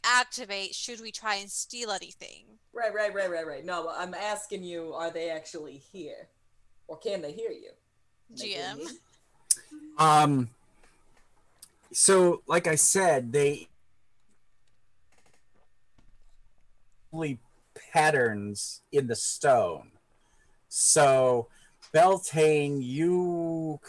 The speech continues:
Speaker 3: kinda, I'm, I'm just gonna give you this, that you talking to Jean and, and Harker, you,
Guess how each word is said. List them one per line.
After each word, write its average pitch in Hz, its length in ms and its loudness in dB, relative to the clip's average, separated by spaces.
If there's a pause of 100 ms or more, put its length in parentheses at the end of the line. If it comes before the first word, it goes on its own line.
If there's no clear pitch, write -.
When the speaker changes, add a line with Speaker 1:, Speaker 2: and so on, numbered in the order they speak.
(120)
Speaker 3:
kinda, 147 600 0
I'm, 131 280 -2
I'm 127 140 -4
just 135 220 -4
gonna 131 180 -2
give 123 260 0
you 127 60 -2
this, 120 300 -2
that 113 260 -2
you 131 460 -2 (100)
talking 123 580 -2
to 123 160 -6
Jean 117 480 -2
and, 117 380 -4 (100)
and 110 260 -6
Harker, 120 520 0 (540)
you, 135 1000 0